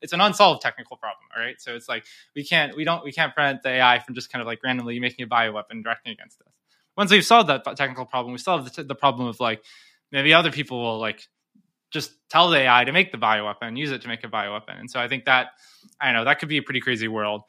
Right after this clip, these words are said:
Um, I think there's also just the, the thing about, like, look, you don't want Xi Jinping to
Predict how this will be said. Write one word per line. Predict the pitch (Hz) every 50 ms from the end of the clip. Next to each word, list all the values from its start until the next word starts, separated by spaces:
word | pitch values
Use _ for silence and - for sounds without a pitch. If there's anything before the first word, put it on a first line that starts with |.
| _ _ _ _ _ _
Um, | 143 131 123 - 113 110 117 -
I | 160
think | 180 185 170
there's | 175 135
also | 156 151 139 - 147 139
just | 127 - - 127 - _ _ _
the, | - 117 _ _
the | 135
thing | 113 - 139 131 131
about, | 123 113 123 123 123 - -
like, | 123 123 113 -
look, | 143 127 - -
you | 135
don't | 135 131 123 -
want | 127 123 120 120 110 _ _ _ _
Xi | - - 127
Jinping | 113 123 131 127 123 131 131 127 127 135 139 135
to | - 143 131